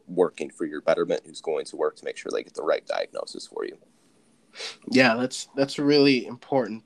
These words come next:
Speaker 2: point about the receptive, and that ties back into the story I gave about my friend, because she was saying that, uh, you know,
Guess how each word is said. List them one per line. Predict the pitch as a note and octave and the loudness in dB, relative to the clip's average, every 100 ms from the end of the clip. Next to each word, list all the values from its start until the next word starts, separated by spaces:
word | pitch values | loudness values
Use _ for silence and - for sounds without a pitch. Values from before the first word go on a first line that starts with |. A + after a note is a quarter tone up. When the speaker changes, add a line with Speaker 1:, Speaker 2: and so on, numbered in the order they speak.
| _ | _
Speaker 2:
point | - A#2+ A2+ | -2 -2 -2
about | G#2+ A2+ A2 - | -6 -6 -6 -6
the | G#2 | -6
receptive, | G2+ - A2 - G#2+ | -6 -6 -6 -4 -6
and | G#2+ A2 | -4 -4
that | A#2 - | -4 -4
ties | B2+ A2+ G#2+ | -4 -4 -2
back | A2+ G#2+ | -4 -2
into | A2+ | -8
the | G#2 | -8
story | - A#2 G#2+ | -2 0 0
I | G#2+ | -2
gave | A2+ A2 | -4 -4
about | G#2+ G#2+ - | -4 -6 -6
my | G2+ | -10
friend, | G2 - A#2+ A2 - _ - _ _ | -12 -4 -2 -2 -4 _ -20 _ _
because | A2 - G#2+ G#2+ F#2+ - - _ _ _ _ _ _ _ _ _ _ _ - _ _ | -6 2 4 4 0 -6 -10 _ _ _ _ _ _ _ _ _ _ _ -20 _ _
she | - - | 0 6
was | B2+ B2 | 6 6
saying | - A2+ G#2+ G2+ | 4 4 4 4
that, | G2 F#2+ - | 2 0 0
uh, | G#2+ F#2 F2+ - _ - - - - | 2 2 0 -6 _ -18 -18 -14 0
you | A#2+ | 2
know, | G#2+ G#2 | 4 2